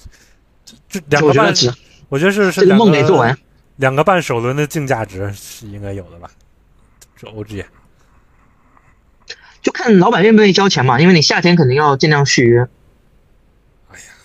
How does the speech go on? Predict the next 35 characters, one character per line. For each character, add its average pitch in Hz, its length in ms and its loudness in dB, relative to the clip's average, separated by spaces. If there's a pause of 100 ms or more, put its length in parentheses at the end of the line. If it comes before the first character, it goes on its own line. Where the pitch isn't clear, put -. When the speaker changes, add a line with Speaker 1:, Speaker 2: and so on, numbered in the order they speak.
(200)
Speaker 1:
算 123 360 -14
了 110 140 -10
吧， 101 480 -14 (220)
你 180 260 -14 (460)
来 175 160 -6
了 214 60 -4
O 202 220 -4
G， 208 180 -12
你 175 100 -10
夺 151 180 -6
得 190 80 -2
了 147 140 0
冠 123 260 -2
吗？ 95 340 -10
夺 120 140 -16
不 170 140 -10
了 101 180 -8
呀， 90 100 -14
我 87 120 -16
觉 85 80 -20
得。 78 120 -20 (2250)
Speaker 2:
哦， 117 180 -6
那， 175 120 0
那 254 100 -2
其 254 140 0
实 240 120 0
你， 254 140 0
你， 220 320 4
你 185 140 4
说 262 180 2
的 262 80 2
那 240 80 0
个 202 80 4
思 202 220 0
路， 170 340 4